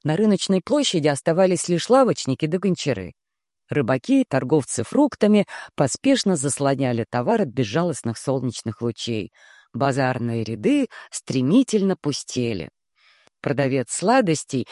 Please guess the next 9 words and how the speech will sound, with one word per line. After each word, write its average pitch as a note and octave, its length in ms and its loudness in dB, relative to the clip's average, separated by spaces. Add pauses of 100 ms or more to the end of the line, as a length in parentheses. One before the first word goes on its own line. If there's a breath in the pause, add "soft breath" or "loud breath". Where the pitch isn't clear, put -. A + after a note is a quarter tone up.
(180 loud breath)
лениво A3+ 520 6
отмахивался D#3+ 800 0
от B2+ 100 -6
мух, B2 320 -2 (220 loud breath)
встряхивая F#3+ 600 0
оливковую C#3 580 -2
ветвь D3 280 -4
в B2 80 -4
руках. A2+ 480 -6